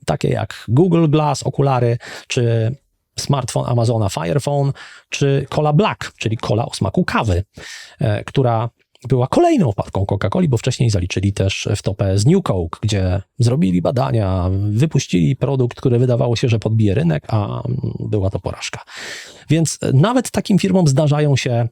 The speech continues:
źle przeprowadzone badania albo badania, które ktoś źle zinterpretował. Może jest też tak, że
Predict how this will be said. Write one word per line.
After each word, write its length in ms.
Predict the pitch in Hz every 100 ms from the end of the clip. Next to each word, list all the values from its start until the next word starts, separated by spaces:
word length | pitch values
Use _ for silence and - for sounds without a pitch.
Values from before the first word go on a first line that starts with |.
| -
źle 360 | 120 120 135 165
przeprowadzone 720 | - 147 143 131 123 127 117
badania 400 | 113 113 147 139
albo 220 | 107 110
badania, 300 | 107 107 113
które 240 | 101 107 101
ktoś 280 | - 104 -
źle 300 | 117 117 123 120
zinterpretował. 920 | 120 120 110 113 98 170 156 151 147 _ _ -
Może 580 | 120 131 139 127 117 113 104
jest 240 | 104 101 -
też 160 | 101
tak, 220 | - 113 107
że 260 | 101 98